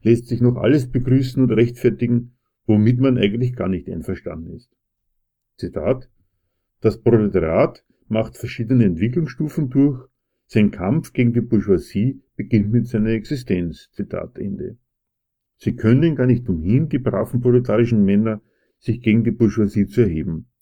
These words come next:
Ihre Zugehörigkeit zu den kapitalistischen Verhältnissen ist gleichbedeutend mit deren Kündigung. Alle Hinweise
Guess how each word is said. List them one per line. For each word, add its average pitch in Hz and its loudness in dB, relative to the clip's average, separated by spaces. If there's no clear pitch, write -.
Ihre 117 2
Zugehörigkeit 113 2
zu 120 -2
den 104 0
kapitalistischen 101 -2
Verhältnissen 127 -6
ist - -10
gleichbedeutend 120 0
mit 117 -2
deren 120 2
Kündigung. 95 -4
Alle 127 4
Hinweise 117 4